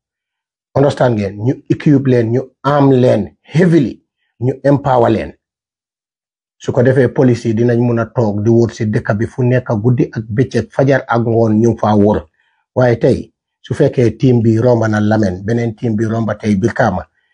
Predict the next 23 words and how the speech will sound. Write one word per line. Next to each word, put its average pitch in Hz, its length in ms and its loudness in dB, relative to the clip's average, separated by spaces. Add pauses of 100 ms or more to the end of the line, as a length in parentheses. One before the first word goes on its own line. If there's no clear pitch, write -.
(260)
balaa 123 320 2
ñoo 127 180 2
jógee 123 320 2
ko 110 200 -4
foofu 110 320 -10
noonu, 104 220 -8
fekk - 300 -6
musiba 131 480 -2
am 139 80 2
na 131 100 0
boori 135 220 2
Serekunda. 139 600 -2 (920)
Te 120 80 0
lu 127 120 4
ngeen 170 220 4
fail 165 220 0
to - 180 -2
understand 117 460 -2
mooy, 113 360 -2 (400)
gis 123 180 -2
ngeen 139 260 2
estate 120 380 -2
yu 113 140 -2